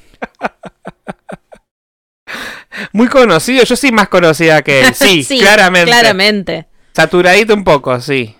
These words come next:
Speaker 1: sí. Ah, bien, lo voy a
Speaker 2: Puso, Euge puso tres banderitas crinjómetras.
Speaker 1: Ujú.
Speaker 2: Me cuesta mucho esa palabra, chicas.
Speaker 1: Y bueno, decí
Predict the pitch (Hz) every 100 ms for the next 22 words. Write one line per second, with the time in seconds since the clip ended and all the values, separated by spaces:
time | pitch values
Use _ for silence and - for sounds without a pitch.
0 | _ - 127 117 - 120 120 123 113 110
1 | 120 123 269 - 269 254 - 262 - 262
2 | 254 - 240 226 214 208 226 233 220 202
3 | 226 220 214 - 202 196 208 - 262 226
4 | 202 214 254 - 143 123 147 190 214 _
5 | _ _ _ _ _ _ _ _ _ _
6 | _ _ 185 180 190 180 156 156 160 156
7 | - - - - - 185 196 233 160 147
8 | 170 185 349 254 196